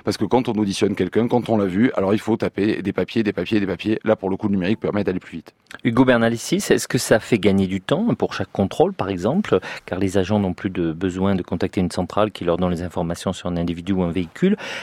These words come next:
Speaker 2: Est-ce que c'est pas, de notre côté, peut-être, euh, un gadget ou un moyen de compenser la non-augmentation des effectifs, euh, de police ?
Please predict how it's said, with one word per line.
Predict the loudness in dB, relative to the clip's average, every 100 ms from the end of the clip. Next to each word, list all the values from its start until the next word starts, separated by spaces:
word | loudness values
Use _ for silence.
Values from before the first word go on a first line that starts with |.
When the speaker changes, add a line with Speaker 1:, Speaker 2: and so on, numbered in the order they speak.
| 0
Speaker 2:
Est-ce | 0
que | 0
c'est | 2 2
pas, | 4 4 4 2 _ -14
de | 0 4
notre | 4 0
côté, | -4 -2 4 4 4
peut-être, | 0 0 0 0 -4 -4 -16 -4 2
euh, | 4
un | 4
gadget | 2 4 4 4 2 2
ou | 4 4
un | 4
moyen | 6 4 4 4
de |
compenser | 2 -2 -2 -4 0 0
la | 2
non-augmentation | 4 4 4 2 0 -2 -4 -4 -4
des | -6
effectifs, | -8 -10 -8 -10 -12 -14
euh, | -12
de | -12
police ? | -10 -10 -10 -18